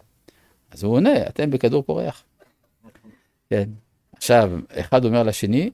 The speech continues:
"הוא בטוח מתמטיקאי." למה? כי מה שהוא אומר מדויק להפליא וחסר שימוש. כן. כן, מה אתה אומר?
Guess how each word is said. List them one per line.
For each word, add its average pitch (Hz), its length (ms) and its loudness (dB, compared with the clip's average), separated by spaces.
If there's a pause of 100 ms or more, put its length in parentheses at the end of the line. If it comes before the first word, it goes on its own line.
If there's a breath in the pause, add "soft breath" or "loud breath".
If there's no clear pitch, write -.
"הוא 110 120 -8
בטוח - 340 2
מתמטיקאי." 110 680 -4 (800)
למה? 78 280 -4 (600)
כי 101 60 -2
מה 143 160 4
שהוא 143 180 0
אומר 117 220 4
מדויק 101 580 2
להפליא 110 580 0 (380)
וחסר 123 420 2
שימוש. - 500 -6 (880)
כן. 87 140 -4 (600)
כן, 98 140 -4
מה 107 80 -6
אתה 139 140 -4
אומר? 151 140 2